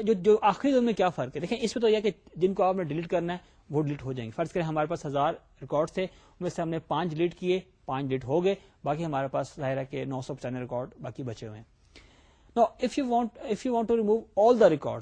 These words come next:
اس سے کیا ہوگا کہ آپ تمام records کو remove تو کر دیں گے، but the thing is کہ we have still got the table، table with no record،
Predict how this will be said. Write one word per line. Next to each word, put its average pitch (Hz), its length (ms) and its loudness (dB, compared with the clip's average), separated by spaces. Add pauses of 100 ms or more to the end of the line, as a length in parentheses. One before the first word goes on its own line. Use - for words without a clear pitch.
اس 190 80 -10
سے 247 120 -4
کیا 226 120 2
ہوگا 226 140 2
کہ 226 100 -4
آپ 220 180 -4
تمام 165 520 -2
records 196 400 0
کو 208 140 0
remove 185 280 0
تو 190 100 -4
کر 208 220 4
دیں 208 180 2
گے، 123 120 -4 (420)
but 143 140 -4
the 147 260 -4
thing 247 200 2
is 185 80 2 (300)
کہ 214 100 4
we 170 80 2
have 233 140 4
still 269 360 0
got 160 200 4 (460)
the 175 60 4 (200)
table، 117 260 -2 (800)
table 196 280 4 (440)
with 160 400 -8 (100)
no 180 40 4
record، 113 400 2